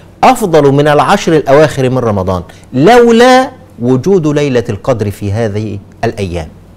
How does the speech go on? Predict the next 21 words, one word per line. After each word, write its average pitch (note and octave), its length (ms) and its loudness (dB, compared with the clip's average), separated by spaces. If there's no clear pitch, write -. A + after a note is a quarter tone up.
لولا D3 320 0
الأيام، B2 520 0
وجود C#3 280 -2
ليلة D3 180 0
القدر A#2 340 -2
في - 140 -10
أيام E3 260 2
العشر E3 360 -2
الأواخر F3 300 -2
من E3+ 40 0
رمضان، D#3 400 0
كان A2+ 160 -4
يبقى C#3 320 -4
العشر A#2+ 480 -6
الأوائل A#2+ 640 -2
من D#3 180 0
ذي C3 120 -2
الحجة E3 500 -2
أفضل C#3 340 -2
الأيام A2 360 -4
بإطلاق. D#2+ 520 -12